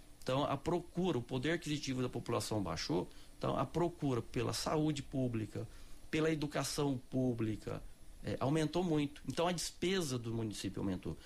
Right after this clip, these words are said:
Inclusive nós estamos pedindo, tem uma pec em tramitação, pec quatorze, agora de dois mil e vinte e três, que nós estamos pedindo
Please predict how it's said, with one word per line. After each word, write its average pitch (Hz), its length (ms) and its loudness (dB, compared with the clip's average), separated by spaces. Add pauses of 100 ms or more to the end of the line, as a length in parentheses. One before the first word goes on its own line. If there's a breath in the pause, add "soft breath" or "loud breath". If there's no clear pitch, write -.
(120 loud breath)
Inclusive 151 460 0
nós 180 140 0
estamos 190 260 2 (140)
pedindo, 151 600 2 (300 loud breath)
tem 123 100 0
uma 120 160 2
pec 117 380 -2
em - 20 -2
tramitação, 113 840 0 (520 loud breath)
pec 113 720 0 (380 loud breath)
quatorze, 143 840 0 (240)
agora 110 300 0
de 110 60 -6
dois 113 140 0
mil 117 100 0
e 117 40 0
vinte 117 160 -2
e - 40 -8
três, 139 340 0 (240 loud breath)
que - 80 -6
nós 165 140 2
estamos 185 220 0
pedindo 175 520 0